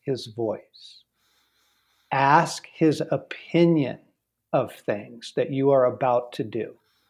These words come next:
I mean, right down to the level of the conversation you want to have with your wife tonight. <laughs> I, I, God has rescued me so many times from blowing things up when he's like, "Not tonight." And I'm like, "No, no, no, you don't understand. Tonight's perfect."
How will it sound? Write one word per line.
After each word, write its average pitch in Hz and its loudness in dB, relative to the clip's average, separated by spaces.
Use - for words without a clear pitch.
I 285 4
mean, 190 6
right 160 8
down 170 8
to 160 -4
the 160 6
level 156 6
of 147 6
the 151 0
conversation 160 2
you 156 6
want 160 4
to 147 2
have 160 2
with 165 0
your 180 4
wife 240 0
tonight. 110 -6
<laughs> - -20
I, 202 2
I, 240 4
God 208 10
has 190 6
rescued 214 8
me 202 6
so 196 10
many 220 10
times 226 10
from 160 6
blowing 190 12
things 208 10
up 214 10
when 214 8
he's 202 6
like, 180 8
"Not 208 8
tonight." 269 6
And 220 8
I'm 240 8
like, 269 10
"No, 403 12
no, 427 12
no, 440 12
you 330 12
don't 392 12
understand. 370 10
Tonight's 359 12
perfect." 403 12